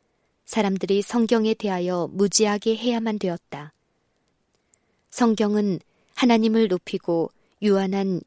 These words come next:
인류의 처지를 분명히 가르쳐 줄 것이다. 그러므로 어떻게든지 그 거룩한 진리를 감추거나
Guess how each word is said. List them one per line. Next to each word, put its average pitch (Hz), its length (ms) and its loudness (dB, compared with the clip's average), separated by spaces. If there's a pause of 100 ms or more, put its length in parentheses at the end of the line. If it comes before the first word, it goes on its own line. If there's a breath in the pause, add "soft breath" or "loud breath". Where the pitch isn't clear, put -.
인류의 220 460 4
처지를 196 680 -2
분명히 220 440 2
가르쳐 214 420 -2
줄 220 160 0
것이다. - 540 -4 (560)
그러므로 175 500 0 (320 soft breath)
어떻게든지 185 920 -2 (340)
그 208 200 4
거룩한 196 600 -2
진리를 202 460 2
감추거나 175 760 -4